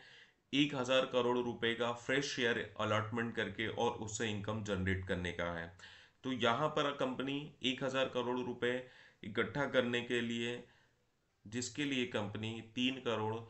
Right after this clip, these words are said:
दो लाख ग्यारह हज़ार चार सौ अस्सी शेयर्स जारी कर रही है, जो प्रमोटर और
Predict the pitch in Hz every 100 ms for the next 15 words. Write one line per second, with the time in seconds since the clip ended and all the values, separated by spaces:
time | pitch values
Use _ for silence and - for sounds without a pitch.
0 | - - _ 98 120 139 131 127 110 107
1 | 110 117 117 107 113 104 - 98 101 -
2 | 117 - - - 135 - 110 107 107 -
3 | - _ - 107 120 110 107 95 92 90
4 | 87 87 92 92 - - - - 135 131
5 | 120 123 127 143 143 139 139